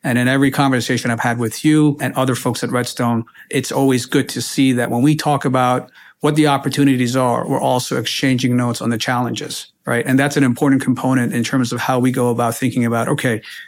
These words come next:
here's where the market is today, right? This is where we'd like to be in the next twenty-four months.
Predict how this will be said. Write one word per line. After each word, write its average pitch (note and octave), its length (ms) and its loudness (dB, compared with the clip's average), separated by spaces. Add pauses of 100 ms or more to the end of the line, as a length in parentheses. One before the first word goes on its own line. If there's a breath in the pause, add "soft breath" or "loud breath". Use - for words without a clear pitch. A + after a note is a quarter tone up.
(580 loud breath)
here's G#3+ 260 2
where G#3 100 6
the D#3 80 4
market D3 280 2
is B2 180 0
today, B2+ 520 -2 (160)
right? C3 400 0
This D#3 320 2
is D#3+ 100 4
where D#3+ 120 4
we'd C#3+ 120 4
like C3 240 0
to C3+ 120 0
be C3 200 2
in A#2 80 0
the A#2 60 0
next A#2 240 -2
twenty-four A#2+ 420 0
months. C#3 480 0